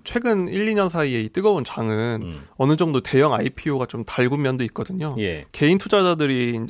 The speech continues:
Speaker 1: 뭐 이런 공모 청약도 처음 해본 분들이 많은데
Speaker 2: 음.
Speaker 1: 할 때마다 뭐 두 배씩 벌고 뭐 치킨값 번다 이런 얘기 하고 하던 것처럼 뭔가 시장 전반의 분위기를 끌어올리는 면이 있었는데
Speaker 2: 음.
Speaker 1: 어제 이제 이렇게 확 찬물을 끼얹게 되다 보니까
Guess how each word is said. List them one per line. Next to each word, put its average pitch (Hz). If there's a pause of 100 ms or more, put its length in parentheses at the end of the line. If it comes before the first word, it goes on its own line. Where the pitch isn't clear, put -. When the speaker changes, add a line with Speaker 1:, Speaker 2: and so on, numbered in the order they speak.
Speaker 1:
뭐 113
이런 117
공모 160
청약도 156
처음 240
해본 170
분들이 127
많은데 113 (240)
Speaker 2:
음. 80
Speaker 1:
할 262
때마다 233
뭐 117
두 -
배씩 -
벌고 113
뭐 -
치킨값 -
번다 120
이런 120
얘기 117
하고 156
하던 175
것처럼 117 (380)
뭔가 151
시장 233
전반의 131
분위기를 123
끌어올리는 180
면이 151
있었는데 117
Speaker 2:
음. 82 (320)
Speaker 1:
어제 156
이제 127
이렇게 117
확 -
찬물을 247
끼얹게 196
되다 120
보니까 120